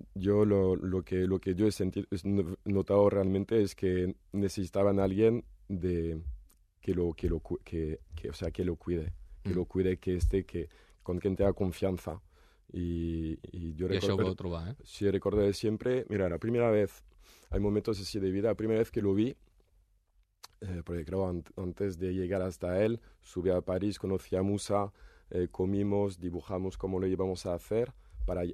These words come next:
Speaker 1: ellos ya saber si, si, si conectábamos. Pas-, pasó súper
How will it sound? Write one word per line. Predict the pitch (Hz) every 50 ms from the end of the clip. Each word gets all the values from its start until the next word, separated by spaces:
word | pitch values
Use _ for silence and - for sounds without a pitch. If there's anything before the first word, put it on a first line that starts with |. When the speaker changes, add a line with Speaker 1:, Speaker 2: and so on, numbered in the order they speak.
| - -
Speaker 1:
ellos | 101 92 90 92 98 - -
ya | - 101 - - _ -
saber | - - - 90 92 98 98
si, | - - - 87 87 - -
si, | - - - - - - 85 85 82 78 80 - -
si | 87 - - - - 78 78 80 - - -
conectábamos. | - - 98 90 85 78 - 92 104 104 101 90 76 - - - - - - - - - - - - - - - - - _ _ _ _ _ _ _ _ _
Pas-, | 85 87 - - 85 -
pasó | - 95 90 - 98
súper | 90 - - 101 92 - 113 113 123 127